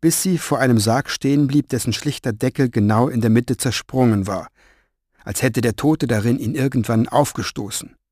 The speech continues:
"Wenn der Herr nicht hier ist, machen wir Balbulus ein bisschen Angst, ja?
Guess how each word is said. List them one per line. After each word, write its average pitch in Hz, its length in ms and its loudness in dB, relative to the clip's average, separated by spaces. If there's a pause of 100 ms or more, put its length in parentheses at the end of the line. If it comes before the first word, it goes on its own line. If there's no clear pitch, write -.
(720)
"Wenn 220 240 2
der 202 180 8
Herr 196 400 8
nicht 208 220 4
hier 240 240 6
ist, 196 260 0 (240)
machen 202 260 8
wir 202 140 10
Balbulus 214 520 8
ein 117 140 0
bisschen 135 320 2
Angst, - 360 -2
ja? - 120 6